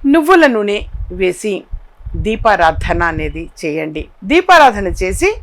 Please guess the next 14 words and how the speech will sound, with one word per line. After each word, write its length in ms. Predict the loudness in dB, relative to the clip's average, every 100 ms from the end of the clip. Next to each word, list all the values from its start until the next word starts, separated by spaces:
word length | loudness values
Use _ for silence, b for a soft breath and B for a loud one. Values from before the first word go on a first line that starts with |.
| -10 -10 -12 _ _ -6
చక్కగా 380 | -6 -2 2 4 4 0 -8 -2
మీరు 180 | 0 4 4
ఏదైనా 320 | 6 6 6 2 -4 -20 -20 -20 _ _ -18 -6 -4
అక్కడ 220 | 0 4 2 2 b b -6
సుబ్రహ్మణ్య 520 | 0 2 4 2 4 2 2 -4 _ -4
అష్టకము 480 | -4 0 0 2 0 -2 -4
నోటికొస్తే 440 | -6 -4 -4 0 0
అది 100 | 2
చదవండి, 340 | 0 0 0 2
లేదా 160 | 4 4 2
ఓం 120 | 2 2
శరవణ 340 | 2 2 2 2 4
భవ, 160 | 4 6 6 4
ఓం 100 | 0